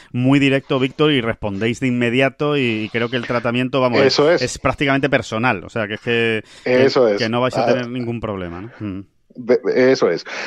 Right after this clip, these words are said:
Speaker 2: Así que nada, nosotros, eh, deseando eso, que se inscriba mucha gente, eh, que prueben, que yo creo que, que van a repetir porque, bueno, pues lo que, lo que hemos hablado,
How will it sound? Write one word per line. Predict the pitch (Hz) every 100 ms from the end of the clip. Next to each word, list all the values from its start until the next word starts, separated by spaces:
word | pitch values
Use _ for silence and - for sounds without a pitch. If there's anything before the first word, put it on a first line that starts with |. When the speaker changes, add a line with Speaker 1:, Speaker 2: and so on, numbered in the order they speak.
| -
Speaker 2:
Así | - -
que | 147
nada, | 175 196 156
nosotros, | 123 147 160 151
eh, | 139 131
deseando | 123 139 143 135
eso, | 117 110
que | 101
se |
inscriba | 120 - 131 127
mucha | 127 147
gente, | 185 185 196 196 190 113 110 107 104 101
eh, |
que | 107
prueben, | 101 131 143 156 160
que | 120 107
yo | 120
creo | - 135
que, | 117 110 104
que | 101
van | 113
a | 120
repetir | 120 107 110 135
porque, | 127 - 98
bueno, | 98 90
pues | - 101
lo | 104
que, | 101 104
lo | 107
que |
hemos | 127 117
hablado, | 123 113